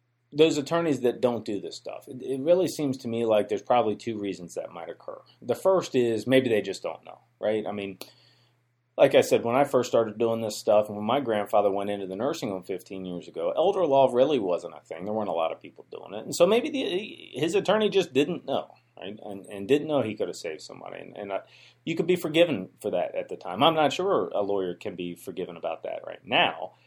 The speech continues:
uh, now that it is this sort of more developed practice area. But the other thing is, some attorneys philosophically disagree with helping their clients save money from this issue.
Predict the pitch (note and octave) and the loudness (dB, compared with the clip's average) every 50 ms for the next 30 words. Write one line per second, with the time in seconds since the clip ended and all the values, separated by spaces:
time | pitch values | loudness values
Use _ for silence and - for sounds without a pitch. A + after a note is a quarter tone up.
0 | _ _ _ _ _ _ - - F#2+ F2+ F2 F2+ F2+ F2+ G2 G2+ G2+ G2 F#2+ F2+ | _ _ _ _ _ _ -10 -6 -4 -2 -2 -2 -4 -4 -2 -2 -2 -2 -2 -2
1 | F#2 F2+ F2+ E2+ - F#2 E2+ E2 - - - - A2 G2 F2+ F2 E2+ F2 D#2 G2+ | -4 -4 -6 -8 -8 -10 -10 -10 -12 -14 -8 -4 -2 -2 -2 -2 -6 -8 -8 -8
2 | G#2 G#2+ G2+ F#2 F2+ E2+ F2 E2+ E2 - - - _ _ - A#2 A2+ B2 - - | -6 -6 -6 -6 -4 -4 -4 -2 -4 -4 -6 -12 _ _ -8 -6 -6 -6 -6 -10
3 | - - - - - - - - - - F#2 F2+ - - _ _ _ _ _ _ | -16 -20 -20 -18 -16 -16 -16 -18 -12 -10 -10 -10 -10 -14 _ _ _ _ _ _
4 | _ _ _ _ _ _ _ - B2 C#3 F#3+ D#4+ F#4 G#4 F4+ - - C3+ A#2+ A2 | _ _ _ _ _ _ _ -4 0 2 4 4 4 2 0 2 2 2 2 2
5 | G#2+ G#2 G#2 G#2 G#2 G#2 - - - _ _ _ _ _ _ _ _ _ _ _ | 0 0 0 -2 -2 -4 -8 -12 -16 _ _ _ _ _ _ _ _ _ _ _
6 | _ _ _ _ _ - - _ - - - A3 C#4 D#4 D#4+ E4 - - B2 A2+ | _ _ _ _ _ -20 -20 _ -6 0 2 2 4 2 0 -2 -2 -2 -2 0
7 | G#2+ G#2 G2+ - - - - C#4 G#3 - - C3+ - D#3+ - - D3 - - B2+ | -2 -4 -6 -8 -8 -10 -8 -8 -6 -4 -4 -2 -2 -2 -4 -6 -8 -8 -6 -4
8 | A#2+ A#2+ G#2+ G2+ - - A2+ B2+ - - F3 C#3 B2 A2+ B2 F3+ A3 D3 F#2 F2+ | -4 -4 -6 -10 -8 -4 -4 -4 -4 -4 -6 -6 -6 -4 -4 -2 -2 -2 -4 -4
9 | F#2 F2+ - G#2+ A2+ - E3+ F3+ F3 E3+ E3+ - F2+ F2+ F#2 G2+ - - C3 C3+ | -4 0 2 2 2 2 0 -6 -8 -8 -10 -10 -12 -10 -10 -10 -6 -4 -4 -4
10 | C#3+ D#3+ G3+ A#3+ A#3 - - F2+ E2+ E2 - - - - - - - - | -2 -4 -4 -4 -6 -8 -10 -14 -16 -14 -14 -14 -14 -16 -16 -16 -18 -18